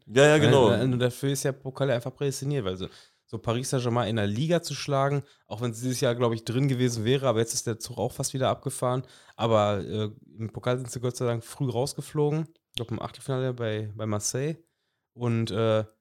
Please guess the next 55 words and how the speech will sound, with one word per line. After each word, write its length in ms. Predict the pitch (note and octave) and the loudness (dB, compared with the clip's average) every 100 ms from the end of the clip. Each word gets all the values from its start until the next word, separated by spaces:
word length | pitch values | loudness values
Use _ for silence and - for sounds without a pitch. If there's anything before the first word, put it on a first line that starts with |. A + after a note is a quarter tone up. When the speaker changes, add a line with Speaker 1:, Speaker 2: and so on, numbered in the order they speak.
| _ | _
Speaker 2:
ja, 160 | A2+ G#2 | -2 -2
Marseille 240 | G2 B2+ | 0 0
ist 80 | A#2+ | 0
dann 80 | B2 | 2
auch 100 | D#3 | 2
rausgeflogen, 460 | D#3+ - D3+ C#3+ A#2 | 2 0 0 2 4
Olympique 340 | A#2 A2+ A2 | 2 2 2
Lyon 180 | C3 D3+ | 2 4
ist 120 | C#3 | 2
rausgeflogen, 460 | C3+ C#3 C3+ C#3+ C3+ | 2 0 -2 -2 0
jetzt 80 | C#3+ | 2
sind 60 | |
sie 60 | D3 | 0
alle 120 | D#3+ | 2
rausgeflogen, 440 | E3 E3 D3+ D3 | 0 -2 -2 0
jetzt 120 | C3+ - | 0 -2
stehen 140 | C3 | -6
im 60 | B2 | -4
Finale 280 | A#2 A#2 | -4 -4
noch 100 | A2+ | -2
Nantes 380 | G#2+ G#2+ B2+ A#2+ | 0 0 0 -2
gegen, 380 | B2 A#2 A2+ G#2+ - _ _ _ A2 | -6 -4 -4 -6 -10 _ _ _ -8
gegen, 360 | A2 A2 G#2+ | -6 -4 -4
äh, 120 | E2+ G2+ | -6 -6
Toulouse 420 | G#2+ A2 D#3+ - | -2 -2 -2 -4
und 320 | G#2 G2+ - _ _ _ - | -6 -8 -12 _ _ _ -18
das 120 | - | -14
ist 40 | |
doch 40 | G2 | -8
top 240 | F3 F3+ | -6 -6
für 80 | G#2 | -6
den 160 | F#2 F#2 | -4 -4
Wettbewerb. 400 | - F#2 F2+ - - _ _ _ - | -6 -8 -10 -10 -16 _ _ _ 4
Speaker 1:
In 60 | D#3 | 8
Österreich 460 | E3+ E3+ G3+ G#3 | 10 8 6 6
sieht's 160 | G#3 G#3+ | 4 4
ja 80 | - | 6
auch 100 | A#3 | 4
ganz 160 | F#3+ | 4
gut 100 | G#2+ | 6
aus, 140 | F#2 B2+ | 4 6
ne? 160 | G3 - _ | 2 0 _
Speaker 2:
In 100 | A#2+ | 2
Österreich 260 | E3 F3 E3 | 4 4 2
Speaker 1:
Ja. 60 | |
Speaker 2:
ist 200 | D3 - | 0 -2
das 160 | C#3+ - | 0 0
Traumfinale. 760 | - E3 A3+ - C#3 A#2+ G2+ | 6 6 6 6 6 8 6
Haben 100 | A2 | 4
wir 60 | F#3 | 2
da 40 | |
schon 140 | F#3+ F#3 | 2 2
drüber 160 | F3+ | 4
geredet 220 | C#3+ F#3 B3 | 4 2 2
eigentlich? 380 | A3 C#4 - | 0 -2 -4